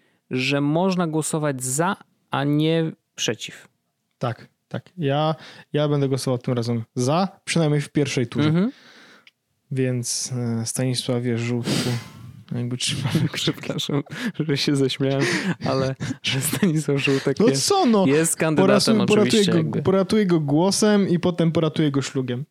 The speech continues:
Speaker 2: Także,
Speaker 1: <laughs>
Speaker 2: e, dzie-, dziękuję, Wojtku, ci bardzo. Słyszymy się za tydzień w kolejnym odcinku. Ciao.
Speaker 1: Pozdrawiam.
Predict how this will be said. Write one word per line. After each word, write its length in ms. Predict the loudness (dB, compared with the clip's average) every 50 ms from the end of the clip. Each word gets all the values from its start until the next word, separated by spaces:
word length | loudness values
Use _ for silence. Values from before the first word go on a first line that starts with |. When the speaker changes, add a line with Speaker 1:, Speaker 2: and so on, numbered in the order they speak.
| _
Speaker 2:
Także, 360 | -4 0 2 4 4 4 4 2 0 -4 -10 -14 -14
Speaker 1:
<laughs> 260 | -16 -18 -8 -2 0
Speaker 2:
e, 240 | 2 4 4 2 2
dzie-, 120 | -2 -4 -4
dziękuję, 360 | -2 0 0 2 2 2 4
Wojtku, 300 | 4 2 2 2 0 0
ci 120 | 2 2 2
bardzo. 280 | 4 4 4 2 2
Słyszymy 380 | 2 0 -2 -2 -2 0 0 2
się 140 | 2 2 2
za 120 | 2 2
tydzień 260 | 0 0 0 0 0
w 60 | 0
kolejnym 280 | 0 0 0 2 2 0
odcinku. 360 | 0 -2 -4 -4 -4 -4 -6
Ciao. 200 | -4 -2 0 0
Speaker 1:
Pozdrawiam. 600 | 2 4 4 4 4 6 4 4 4 2 0 -4